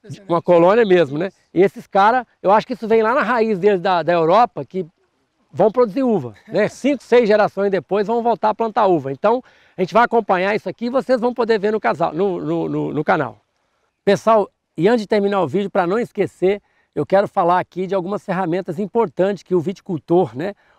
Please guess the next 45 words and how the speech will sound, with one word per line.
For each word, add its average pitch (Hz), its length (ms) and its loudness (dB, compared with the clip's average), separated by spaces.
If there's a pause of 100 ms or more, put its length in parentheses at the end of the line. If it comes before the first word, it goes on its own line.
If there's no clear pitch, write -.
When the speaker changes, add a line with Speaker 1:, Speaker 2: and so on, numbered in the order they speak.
(100)
Speaker 1:
o 165 80 -10
produtor 208 460 0
de 180 120 -4
uva, 180 420 0 (280)
ele 185 140 -2
precisa 185 320 -2
ter. 127 260 -6 (300)
Primeiro 226 400 4
é 226 60 0
uma 233 120 -4
tesoura 165 560 0
de 143 120 -10
poda, 170 420 2
né, 170 140 -4
de 156 100 -8
boa 180 180 -4
qualidade. 175 600 -2 (300)
Essa - 260 -4
daqui 196 400 -2
é 214 80 0
uma 208 200 -2
Limate 190 520 -4
oito, 160 540 -4
uma 185 140 -10
tesoura 170 440 -2
de 170 100 -6
excelente 170 360 -4
qualidade. 147 460 -4
Existem 226 280 -6
outras 226 300 -2
marcas 190 380 -4
no 190 40 -8
mercado 190 440 -6
também. 165 360 -4 (500)
Eu 180 200 2
uso 190 240 -2
essa 202 160 -4
aqui, 139 300 -8 (160)
né? 190 200 -6 (520)
É 165 280 2
uma 170 160 -2
tesoura 170 380 0
de 185 60 2
excelente 180 280 -4
qualidade. 143 360 -2